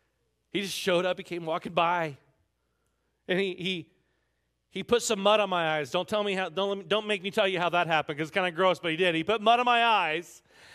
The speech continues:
and then he told me to go wash them. I know, crazy.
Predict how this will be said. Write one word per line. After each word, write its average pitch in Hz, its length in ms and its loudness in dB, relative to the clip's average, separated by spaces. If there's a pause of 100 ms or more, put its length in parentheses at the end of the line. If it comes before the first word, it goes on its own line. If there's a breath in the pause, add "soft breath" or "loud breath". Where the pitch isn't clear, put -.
(360 loud breath)
and 190 180 4
then 254 160 4
he 294 80 2
told 294 220 4
me 285 80 0
to 269 80 -2
go 254 160 6
wash 233 380 6
them. 127 340 0 (1200 loud breath)
I 185 100 4
know, 202 160 2
crazy. 226 640 0